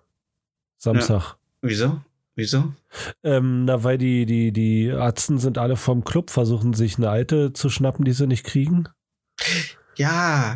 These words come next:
Speaker 2: dreiundzwanzig Uhr dachte ich auch so,
Speaker 1: Ja.
Speaker 2: weil, aber dann kommen so besoffene Leute noch rein.
Speaker 1: Was? Wer geht denn, wer lässt denn besoffene Leute im Kino? Und was für eine
Speaker 2: Ich
Speaker 1: Assi-Ecke
Speaker 2: Ki-
Speaker 1: wohnst du denn, dass da nur,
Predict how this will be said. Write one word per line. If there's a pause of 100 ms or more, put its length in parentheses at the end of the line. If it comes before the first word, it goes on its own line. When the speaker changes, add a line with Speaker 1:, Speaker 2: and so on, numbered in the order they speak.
Speaker 2:
dreiundzwanzig
Uhr
dachte
ich
auch
so,
Speaker 1:
Ja.
Speaker 2:
weil,
aber
dann
kommen
so
besoffene
Leute
noch
rein. (200)
Speaker 1:
Was?
Wer
geht
denn, (180)
wer
lässt
denn
besoffene
Leute
im
Kino? (2500)
Und
was
für
eine
Speaker 2:
Ich
Speaker 1:
Assi-Ecke
Speaker 2:
Ki-
Speaker 1:
wohnst
du
denn,
dass
da
nur,